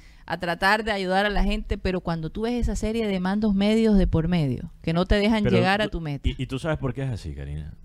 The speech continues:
Speaker 2: Porque uno tiene que, en esas posiciones políticas,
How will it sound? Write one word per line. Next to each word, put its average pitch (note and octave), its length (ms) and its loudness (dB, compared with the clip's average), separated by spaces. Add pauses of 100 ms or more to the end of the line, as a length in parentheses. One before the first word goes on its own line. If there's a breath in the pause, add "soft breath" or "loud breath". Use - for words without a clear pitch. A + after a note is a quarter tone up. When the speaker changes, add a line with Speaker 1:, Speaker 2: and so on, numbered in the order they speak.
Speaker 2:
Porque D#2+ 280 -4
uno F2+ 240 0
tiene F2+ 460 -2
que, D2 120 -10
en D#2 100 -6
esas D#2+ 220 -6
posiciones F#2 560 -2
políticas, E2+ 640 -8